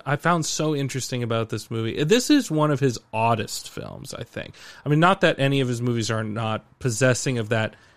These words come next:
eccentricity and that, that, uh, offbeat sort of existence, 'cause as you said, he, all his movies operate in kind of a distinct reality of their own,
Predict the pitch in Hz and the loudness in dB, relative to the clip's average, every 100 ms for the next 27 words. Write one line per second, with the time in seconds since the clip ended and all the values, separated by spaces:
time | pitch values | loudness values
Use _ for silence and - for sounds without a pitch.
0 | _ _ 127 - - 117 101 139 123 127 | _ _ -2 -2 -2 -2 0 0 0 0
1 | 117 110 107 - 113 110 110 107 101 - | 0 0 -2 -4 -4 -2 -2 -4 -6 -6
2 | 107 107 - - 110 - 131 135 - 113 | -6 -6 -8 -6 -4 2 4 4 2 -2
3 | 131 127 123 - - - - - 147 120 | 2 4 2 -2 -16 -20 -10 -4 0 2
4 | 113 107 98 107 113 160 - 110 107 113 | 2 -2 -4 -6 -2 -2 -2 -4 -6 -4
5 | 113 107 110 104 160 135 107 - - - | -4 -4 -6 0 4 4 2 -6 -20 -20
6 | _ - 127 127 147 151 139 127 123 131 | _ 0 2 4 6 6 6 4 4 4
7 | 113 110 120 120 113 110 107 - 117 107 | 4 4 2 2 2 0 -2 -2 -2 -2
8 | 110 101 107 - - - 110 - - 107 | -6 -8 -6 -6 -4 -2 -2 -4 -10 -4
9 | 110 104 107 107 104 107 110 113 113 107 | -2 -2 -2 -4 -4 -4 -2 -2 -2 -4
10 | 107 | -6